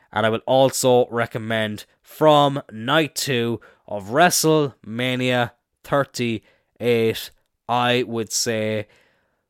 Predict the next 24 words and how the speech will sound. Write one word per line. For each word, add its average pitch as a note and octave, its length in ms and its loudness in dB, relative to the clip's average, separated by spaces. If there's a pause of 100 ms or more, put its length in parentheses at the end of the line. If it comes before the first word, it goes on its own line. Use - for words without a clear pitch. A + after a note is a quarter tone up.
(100)
watch A2 720 0
the A#2+ 340 -2
main C4+ 280 2
event, F#4 360 6
actually. C3 400 0
Yeah, D#3+ 120 4
watch F#3 280 4
the B3+ 100 0
main A3+ 160 6
event G3+ 220 2
between D#3 280 -4
Roman D3 260 2
Reigns C#3 280 0
and C#3+ 120 -6
Brock B2 240 0
Lesnar, A#2 380 -4
because A2 680 -4 (600)
Brock G3 380 4
actually G3 320 0
gets E3 220 -2
hurt - 460 -2
throughout C3 320 0
the B2 60 -10
match. A#2 720 -4